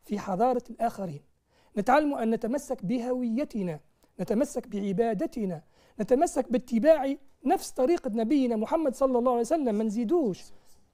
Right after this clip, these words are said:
ما نتفلسفوش، باش نسلموا. شوفوا النبي صلى الله عليه وسلم كيف كان يعبد الله عز وجل حتى نفوز برضاه ومتعة لقاه يوم القيامة. اللهم أحينا مسلمين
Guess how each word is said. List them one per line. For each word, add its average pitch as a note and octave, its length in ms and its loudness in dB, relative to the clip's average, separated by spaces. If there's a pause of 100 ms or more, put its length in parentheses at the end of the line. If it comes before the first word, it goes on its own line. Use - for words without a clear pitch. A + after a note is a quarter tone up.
(160)
ما B3 120 2
نتفلسفوش، B3+ 1000 0 (280)
باش C4 260 -6
نسلموا. C4+ 460 -2 (160)
شوفوا B3+ 260 -6
النبي A3 280 0
صلى G3+ 160 -4
الله G3 100 0
عليه G3 80 -2
وسلم A#3+ 200 2
كيف B3 280 -6
كان A3 360 -2 (300)
يعبد G3+ 300 4
الله G3 220 2
عز F3+ 300 -4
وجل G3+ 320 -2 (220)
حتى A3 280 -4
نفوز F#3+ 360 -6
برضاه F3+ 520 4 (320)
ومتعة G3 560 0
لقاه G#3+ 420 4 (280)
يوم A3 300 4
القيامة. E3 540 -4 (600)
اللهم G#3+ 240 0
أحينا F3+ 360 -6
مسلمين F3+ 560 -4